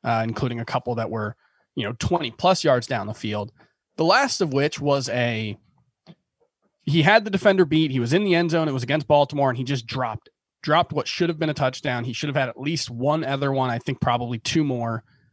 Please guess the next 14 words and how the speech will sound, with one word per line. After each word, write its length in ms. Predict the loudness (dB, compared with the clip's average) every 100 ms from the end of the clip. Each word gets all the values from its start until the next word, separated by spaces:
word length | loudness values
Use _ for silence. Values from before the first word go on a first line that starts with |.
| -6
um, 500 | -2 0 -2 -4 -10 _ _ _ _ 0
over 180 | 2 4
the 80 |
course 260 | 4 2 2
of 60 | -2
the 60 |
season 320 | 0 0 0
that 120 | -2 -2
either 240 | -2 -4
he 240 | -4 -4
dropped 580 | -4 -4 2 4 2 -2 -6
or 340 | -2 0 -2 _ _ -2
Wentz 320 | 0 2 0
overthrew. 560 | -2 -2 0 0 0